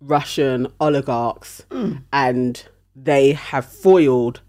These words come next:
Speaker 1: the country. Like, they were the ones behind Brexit. They are the ones that have been backing Boris
Speaker 2: Mm-hmm.
Speaker 1: and Suella and, and various people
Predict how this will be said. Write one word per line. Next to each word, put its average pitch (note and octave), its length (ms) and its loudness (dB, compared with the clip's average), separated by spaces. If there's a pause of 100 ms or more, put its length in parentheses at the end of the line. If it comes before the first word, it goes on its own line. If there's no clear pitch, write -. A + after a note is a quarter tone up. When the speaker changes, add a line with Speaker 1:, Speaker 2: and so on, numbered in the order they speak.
(120)
Speaker 1:
the - 80 -10
country. B2 680 -6
Like, - 240 -6
they D#3 200 6
were D3+ 180 2
the D3+ 100 0
ones C#3 320 -2
behind C3+ 720 -2 (300)
Brexit. C3+ 540 -4 (280)
They C#3+ 360 0
are C#3+ 140 0
the C#3 80 -4
ones C3+ 340 -4
that A#2 120 -8
have B2+ 160 -12
been C3 260 -4 (120)
backing C3+ 600 -4 (300)
Boris C3+ 680 0
Speaker 2:
Mm-hmm. A#2+ 120 -6
Speaker 1:
and C3+ 200 -2
Suella C3 800 -2
and, B2+ 240 -4
and C3 260 -4
various D3+ 640 2
people B2+ 560 -4